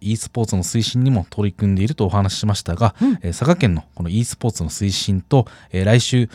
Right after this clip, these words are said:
Speaker 1: えー、十月十八日、十九日に開催するeスポーツイベントについてご紹介します。
Speaker 2: へー。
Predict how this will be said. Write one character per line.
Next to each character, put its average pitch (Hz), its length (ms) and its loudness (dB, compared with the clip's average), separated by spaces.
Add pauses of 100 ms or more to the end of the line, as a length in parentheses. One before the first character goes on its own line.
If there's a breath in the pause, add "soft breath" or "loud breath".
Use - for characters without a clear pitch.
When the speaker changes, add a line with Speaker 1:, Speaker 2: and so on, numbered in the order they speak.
(200 loud breath)
Speaker 1:
え 85 300 -4
ー、 - 80 -12
十 117 180 4
月 120 220 2
十 107 160 2
八 117 240 0
日、 104 360 -2
十 107 260 0
九 - 140 -4
日 123 220 2
に 107 80 2
開 92 220 0
催 92 200 0
す - 160 -2
る 143 160 4 (240 soft breath)
e 123 120 2
ス - 120 -6
ポ 135 140 0
ー - 20 0
ツ - 120 -6
イ 135 60 2
ベ 131 80 2
ン 120 80 2
ト - 80 -6
に 92 100 -2
つ - 140 -6
い 110 80 -2
て 139 300 -2
ご 87 100 -4
紹 87 140 -2
介 82 180 -4
し - 100 -8
ま 95 100 0
す。 - 200 -12 (200 soft breath)
Speaker 2:
へ 269 840 0
ー。 269 60 -8